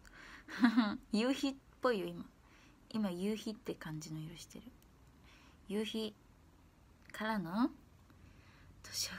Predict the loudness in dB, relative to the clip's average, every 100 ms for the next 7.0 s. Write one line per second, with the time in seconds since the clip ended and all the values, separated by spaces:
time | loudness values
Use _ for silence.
0 | -10 -10 -12 -4 8 10 12 10 12 10
1 | 8 2 0 -2 -10 -20 -20 -20 -8 -6
2 | -4 0 4 6 6 4 2 2 0 0
3 | -8 -10 -8 -2 0 2 2 0 -2 -4
4 | 2 4 6 4 4 0 -2 0 2 2
5 | 2 -2 -4 -6 -16 -20 -20 -20 -20 -20
6 | -20 -20 -20 -20 -20 -20 -20 -4 4